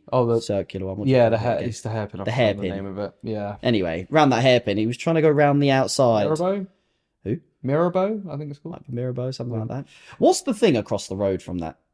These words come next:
Speaker 2: There's, like, a very famous, is it a hotel? It's a very
Speaker 1: Yeah,
Speaker 2: famous
Speaker 1: yeah,
Speaker 2: hotel
Speaker 1: it's
Speaker 2: just
Speaker 1: the,
Speaker 2: across
Speaker 1: um,
Speaker 2: from it.
Speaker 1: It's the, yeah, it's the big famous one in Monaco.
Speaker 2: So, some sort of
Speaker 1: Yeah,
Speaker 2: hotel.
Speaker 1: yeah.
Speaker 2: Anyway, yeah, and he, there was only, like, half a car width for him to try and get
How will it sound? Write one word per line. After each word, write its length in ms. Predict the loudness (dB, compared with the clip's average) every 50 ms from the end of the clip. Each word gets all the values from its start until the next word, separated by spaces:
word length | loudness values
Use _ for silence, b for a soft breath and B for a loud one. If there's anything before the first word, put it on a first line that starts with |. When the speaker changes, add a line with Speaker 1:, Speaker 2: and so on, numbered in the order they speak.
| _ _
Speaker 2:
There's, 180 | -4 -4 -2 -4
like, 100 | -4 -4
a 60 | -2
very 260 | 0 2 2 2 0
famous, 400 | -2 -4 -4 -4 -4 -4 -6 -6
is 80 | -6 -6
it 80 | -6 -6
a 20 |
hotel? 640 | -4 -2 -2 -2 -2 -2 -4 -4 -4 -6 -10 -14 _ _ _ _ _ _ _ _ _ _ _ _ _ _ _ _
It's 80 | -12 -8
a 40 |
very 220 | -2 0 2 6 8
Speaker 1:
Yeah, 160 | 10 10 10
Speaker 2:
famous 180 | 10 8 8 6
Speaker 1:
yeah, 60 | 6
Speaker 2:
hotel 280 | 6 4 4 2 0 -2
Speaker 1:
it's 60 | 0
Speaker 2:
just 100 | 2 4
Speaker 1:
the, 60 | 4 4
Speaker 2:
across 420 | 4 4 2 0 -4 -8 -10 -14
Speaker 1:
um, 60 | -16 -16
Speaker 2:
from 140 | -14 -12 -10 -10
it. 120 | -12 -14 _ _ _ _ _ _ _ _ _ _ _ _ _ -4
Speaker 1:
It's 240 | -4 -4 -4 -8 -4
the, 220 | -2 -2 -2 -2 -4
yeah, 140 | -4 -4 -6
it's 140 | -6 -8 -10
the 80 | -8 -8
big 180 | -6 -8 -8 -12 _ _ _ -12
famous 280 | -12 -12 -12 -14 -14
one 220 | -16 -14 -14 -16 -18 _ _
in 80 | -12 -10
Monaco. 320 | -10 -10 -10 -10 -10 -12 -12
Speaker 2:
So, 40 | -12
some 240 | -8 -8 -8 -8 -8
sort 200 | -10 -12 -12 -12
of 80 | -12 -12
Speaker 1:
Yeah, 60 | -12
Speaker 2:
hotel. 240 | -12 -10 -12 -14 -10 -6
Speaker 1:
yeah. 60 | -2
Speaker 2:
Anyway, 300 | 0 2 2 2 0 -4 B B B B B B B _ _
yeah, 140 | -2 -2 0
and 100 | 0 -2
he, 100 | -4 0 2
there 100 | 2 4
was 100 | 4 4
only, 140 | 4 4
like, 200 | 2 2 0 0
half 360 | -2 -2 0 2 4 4 2 0
a 40 |
car 280 | -6 -2 0 0 0 0
width 400 | -2 -4 -8 -10 _ _ -20 _ _ _ _ _ _
for 120 | -8 -4
him 180 | -2 -2 -2 -4
to 80 | -4
try 220 | -6 -4 -4 -2 -2
and 80 | -2
get 140 | -2 -2 -4